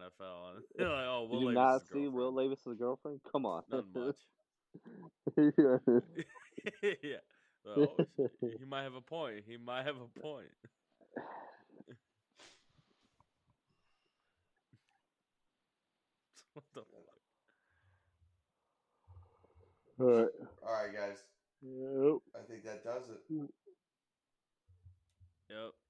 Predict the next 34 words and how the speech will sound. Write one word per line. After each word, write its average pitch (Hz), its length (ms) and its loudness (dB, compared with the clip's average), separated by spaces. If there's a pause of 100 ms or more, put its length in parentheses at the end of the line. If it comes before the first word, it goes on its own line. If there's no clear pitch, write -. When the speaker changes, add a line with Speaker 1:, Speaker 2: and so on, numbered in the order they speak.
(720)
Speaker 1:
Um, 107 500 -10
Speaker 3:
Uh, 117 120 -2 (520)
so 131 260 -12
just 139 200 -18
throw 147 180 0
out 143 200 -2
there, 143 300 -6 (420)
I, 113 60 -8
I 117 40 -6
won't 120 260 -8 (840)
be 131 100 -12
available 127 840 -4 (880)
Sunday 131 420 -8
or 123 140 -4
Monday. 135 640 -8
I'll 101 140 -12
be 107 60 -18
going 113 240 -10
to 110 120 -20
Florida. 113 400 -8 (600)
So 110 300 -6
if 110 120 -16
you 123 80 -10
wanna 120 180 -6
do 117 260 -10 (320)
possibly 117 500 -12 (140)
the 113 80 -20
week 117 240 -16
after, 117 360 -6
if 123 100 -12
you 117 60 -8
wanna 110 120 -10
go 110 140 -8
over 110 380 -10